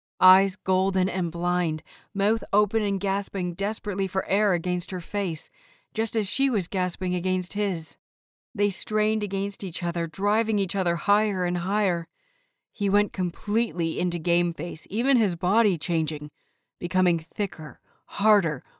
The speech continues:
more urgent within her. He lurched, coming up at her, his fangs sliding into her and her brain whited out, and her body convulsed and convulsed again in ecstatic waves as he drank. It was an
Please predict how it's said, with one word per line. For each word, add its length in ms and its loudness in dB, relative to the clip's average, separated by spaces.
more 400 4
urgent 440 0
within 320 -2
her. 320 -8
He 220 2
lurched, 560 0
coming 320 0
up 140 -2
at 100 -4
her, 180 -8
his 260 -2
fangs 360 0
sliding 340 0
into 220 -2
her 180 -2
and 160 -2
her 120 2
brain 460 2
whited 360 2
out, 320 -2
and 120 0
her 140 2
body 280 0
convulsed 840 -2
and 200 -4
convulsed 680 -2
again 600 -2
in 100 -2
ecstatic 720 -4
waves 640 -2
as 200 -6
he 120 -4
drank. 600 -8
It 140 2
was 260 2
an 240 -2